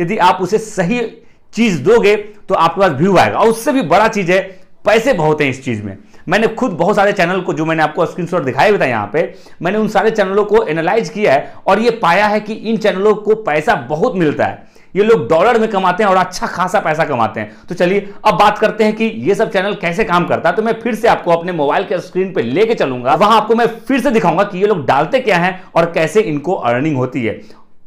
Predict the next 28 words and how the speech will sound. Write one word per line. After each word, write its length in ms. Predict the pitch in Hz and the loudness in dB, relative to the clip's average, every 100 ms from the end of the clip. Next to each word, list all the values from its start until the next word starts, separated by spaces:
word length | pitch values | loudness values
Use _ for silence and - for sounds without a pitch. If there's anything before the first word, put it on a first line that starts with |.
| - | -2
और 200 | 165 214 208 | 2 2 2
कोई 180 | 175 170 | 0 2
कोई 140 | 226 | 2
चैनल 260 | 220 185 214 | 2 0 2
तो 100 | 202 | 2
ऐसा 220 | 156 220 | 4 2
भी 100 | 214 | 2
है 60 | 202 | 0
जिसने 300 | 156 175 214 | -2 -6 -2
एक 200 | 185 226 | 0 2
चैनल 220 | 214 196 | 2 -2
से 180 | 196 208 | -2 -2
छह 240 | 202 - 226 | -4 -2 0
चैनल 320 | 220 214 262 | 0 0 -2
खोल 220 | 180 202 | 0 0
लिया 240 | 156 120 95 | 0 -2 -2
है। 100 | - - - | -6 -8 -2
अब 120 | - | 0
सोच 180 | 226 220 | 2 2
सकते 240 | 208 - | 0 0
हो 60 | 185 | 0
वो 80 | 175 | 2
लोग 180 | 180 175 | 0 -2
कितना 240 | - 170 | -6 -6
पैसा 280 | 165 131 165 | -4 -4 -4
कमा 240 | 143 139 | -2 0
रहे 100 | 151 | 0
होंगे। 200 | 147 180 | 0 -4